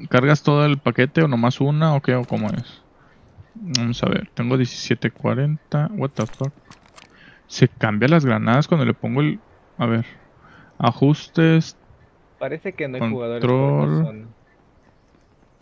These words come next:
Speaker 2: Avancemos, avancemos.
Speaker 1: Aguántame,
Speaker 2: Tratamos de
Speaker 1: aguántame,
Speaker 2: luchar
Speaker 1: déjame
Speaker 2: rápido.
Speaker 1: quitar esto de las granadas. Es que cuando le doy a la G, se pone lo de las granadas.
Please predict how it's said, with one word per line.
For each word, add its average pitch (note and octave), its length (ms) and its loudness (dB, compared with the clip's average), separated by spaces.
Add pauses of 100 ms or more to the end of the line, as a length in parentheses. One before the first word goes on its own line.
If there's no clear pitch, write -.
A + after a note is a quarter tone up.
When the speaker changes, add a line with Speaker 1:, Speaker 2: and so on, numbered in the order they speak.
(320)
Speaker 2:
Avancemos, A#2+ 480 -12
avancemos. G#2+ 300 -14 (180)
Speaker 1:
Aguántame, G#2+ 360 0
Speaker 2:
Tratamos - 0 -
de G#2 60 -2
Speaker 1:
aguántame, A2+ 460 -2
Speaker 2:
luchar A2+ 80 0
Speaker 1:
déjame A#2 240 -2
Speaker 2:
rápido. - 180 -8
Speaker 1:
quitar A#2 320 -6
esto B2+ 240 -4
de B2 60 0
las B2+ 180 -6
granadas. B2+ 1000 -8 (1500)
Es - 120 0
que C#3+ 120 2
cuando D#3 240 4
le A#2 100 6
doy A2+ 160 6
a D#3 60 8
la C3 180 6
G, G3 500 2 (720)
se - 140 2
pone A#2 320 2
lo D3 100 4
de C#3+ 60 4
las A2+ 160 4
granadas. A2+ 800 0